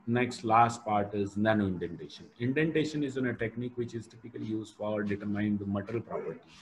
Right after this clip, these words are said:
at nanoscale. In this nanoscale,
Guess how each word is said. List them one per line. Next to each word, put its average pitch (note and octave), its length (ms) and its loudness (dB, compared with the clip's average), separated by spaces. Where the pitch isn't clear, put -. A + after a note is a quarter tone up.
at G#2 220 -2
nanoscale. G#2 720 2
In F3 140 2
this F#3 200 6
nanoscale, C3 800 4